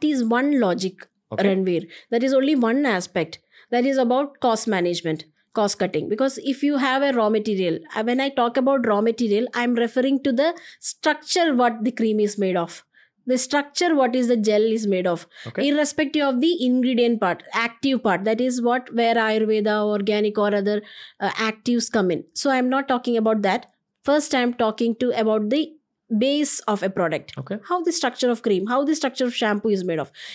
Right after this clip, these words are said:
Speaker 1: In that, as you said, um, there is a huge, uh, kind of cost cutting happening,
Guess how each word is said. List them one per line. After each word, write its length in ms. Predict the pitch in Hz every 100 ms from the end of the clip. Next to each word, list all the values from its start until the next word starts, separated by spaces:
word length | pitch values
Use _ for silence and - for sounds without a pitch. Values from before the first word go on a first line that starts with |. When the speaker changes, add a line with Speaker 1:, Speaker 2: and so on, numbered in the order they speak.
| -
Speaker 1:
In 300 | 285 320 320
that, 380 | 311 285 - - _ - -
as 180 | 254 247
you 80 | 277
said, 340 | 240 185 - - _ _ -
um, 560 | 220 220 208 196 202 - _ _ _
there 240 | 233 262
is 100 | 285
a 140 | 294 294
huge, 480 | - 269 285 254 -
uh, 300 | 180 226 220
kind 320 | 220 233 233
of 140 | 233 -
cost 280 | 226 214 -
cutting 300 | 208 214 214
happening, 520 | 190 185 202 208